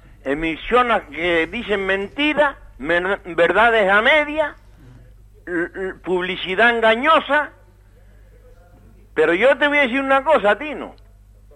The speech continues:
Te voy a decir una cosa. Esto se está cayendo abajo a pedazos.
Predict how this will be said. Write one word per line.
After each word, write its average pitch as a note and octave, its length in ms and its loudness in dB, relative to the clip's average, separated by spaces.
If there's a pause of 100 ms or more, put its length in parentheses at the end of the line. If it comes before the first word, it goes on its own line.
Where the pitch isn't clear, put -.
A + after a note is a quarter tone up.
(240)
Te C3 100 -2
voy F3 80 4
a A#3 60 6
decir B3+ 180 -2
una C4+ 200 2
cosa. C#4 420 -2 (1040)
Esto C#4 380 2
se A#3 120 2
está C4+ 280 2
cayendo A3+ 460 2
abajo C4+ 360 6
a B3+ 100 4
pedazos. E3+ 400 2